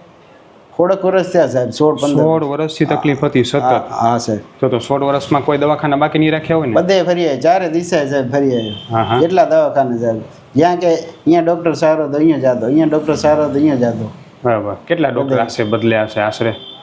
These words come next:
Speaker 1: અંદાજે વીસેક ડૉક્ટર હશે, સાહેબ.
Speaker 2: તો ફાઇલના થપ્પા થઈ ગયા હશે?
Speaker 1: હા.
Speaker 2: બરાબર. તે શું ડૉક્ટર શું નિદાન કરતા અલગ અલગ?
Speaker 1: ઈ તે કે વાહ છે, વાની દવા ઈ કે આવે જ નહીં.
Speaker 2: હમ. એના માટેની કેફની, એટલે દવાની, દુખાવાની ગોળી ખાવી પડતી?
Speaker 1: હા, દુખાવાની ખાવી પડે.
Speaker 2: પછી એસિડિટીની ટીકડી ખાવી પડતી રોજ, ઓલી
Speaker 1: હા.
Speaker 2: ગેસની ટીકડી?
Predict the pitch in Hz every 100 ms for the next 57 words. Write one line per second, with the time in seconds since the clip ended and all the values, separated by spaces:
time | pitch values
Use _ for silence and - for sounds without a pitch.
0 | - 147 180 185 175 175 175 170 170 170
1 | 170 180 - - - - - - 160 202
2 | 165 180 170 175 165 160 120 110 107 110
3 | 117 139 135 127 147 143 139 147 143 151
4 | 131 120 117 110 - - - - - -
5 | - 113 107 95 - - - - 123 -
6 | 160 135 139 143 190 143 131 113 110 104
7 | 107 104 104 101 95 160 175 190 170 156
8 | 180 175 165 131 147 175 170 156 170 160
9 | 156 147 151 151 127 123 117 104 - 120
10 | 117 117 120 123 120 127 127 123 127 123
11 | 120 131 - 131 123 123 123 113 123 127
12 | 131 123 123 127 135 127 120 131 127 135
13 | 135 135 135 139 - - 131 139 160 180
14 | 165 160 160 160 147 123 120 113 123 127
15 | 135 131 131 127 131 127 131 127 127 127
16 | 120 123 120 120 135 123 127 127 - 117
17 | 117 120